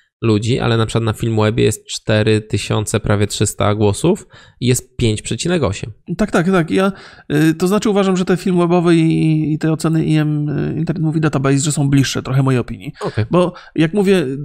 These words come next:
Speaker 2: dla mnie to jest sześć na dziesięć, rzadko sięgam po to, żeby oceniać te filmy, ale uważam, że sześć to jest nie najgorsza ocena, nie?
Speaker 1: Nie, no ja też uważam, że sześć to jest takie, że polecam, że to jest,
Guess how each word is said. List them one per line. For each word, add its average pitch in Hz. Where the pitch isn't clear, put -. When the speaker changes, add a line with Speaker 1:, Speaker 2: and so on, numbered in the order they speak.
Speaker 2:
dla 156
mnie 208
to 190
jest 185
sześć 185
na 190
dziesięć, 160
rzadko 165
sięgam 135
po 131
to, 135
żeby 135
oceniać 131
te 135
filmy, 151
ale 233
uważam, 220
że 220
sześć -
to 185
jest 170
nie 170
najgorsza 151
ocena, 107
nie? 139
Speaker 1:
Nie, 101
no 98
ja 127
też 101
uważam, 95
że 101
sześć -
to 117
jest -
takie, 107
że 95
polecam, 101
że 98
to 113
jest, -